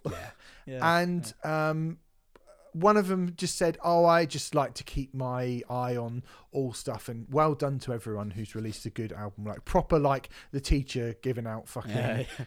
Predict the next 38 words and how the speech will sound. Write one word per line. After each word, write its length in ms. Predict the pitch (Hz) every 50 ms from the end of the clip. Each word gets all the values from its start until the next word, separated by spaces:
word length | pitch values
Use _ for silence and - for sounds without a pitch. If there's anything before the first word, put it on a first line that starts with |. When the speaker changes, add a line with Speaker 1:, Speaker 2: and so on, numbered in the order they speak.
| - -
Speaker 1:
you 160 | - 135 131
know, 140 | 127 117 113
like, 260 | 113 113 110 104 - - - -
th-, 240 | - 127 101 - 87
"Oh, 160 | 82 117 117 117
at 140 | 117 107
least 200 | 123 127 117 - -
you 40 | 120
tried," 460 | - - 123 107 104 98 101 101 - - - -
kind 200 | - - 120 110
of 140 | 113 107 -
participation 840 | - - 120 113 - 123 113 - - - - 117 113 - - 104 98
scores. 260 | - - - 107 107 - - - - - - -
And 120 | 202 220
you 60 | 226
just 180 | 214 240 - -
look 120 | 302 269
at 60 | - 160
it 60 | 156
and 80 | 160 160
you 60 | 156
think 160 | - 185 170
to 40 | 156 170
yourself, 260 | - - 185 185 185 -
"Well, 260 | 220 214 220 - - - - - - - - - -
these 260 | 170 285 320 311 277 254
are 60 | 240
the 40 | 226
sort 160 | - - - - -
of 20 |
people 280 | - 196 190 - 135 127
who 140 | 98 135 123
are 40 | 117
voting 360 | 120 135 131 127 - 117 117 113
for 100 | - 113
the 80 | 113
Brit 200 | - 135 120 -
Awards, 500 | 104 95 - - - 101 - - - -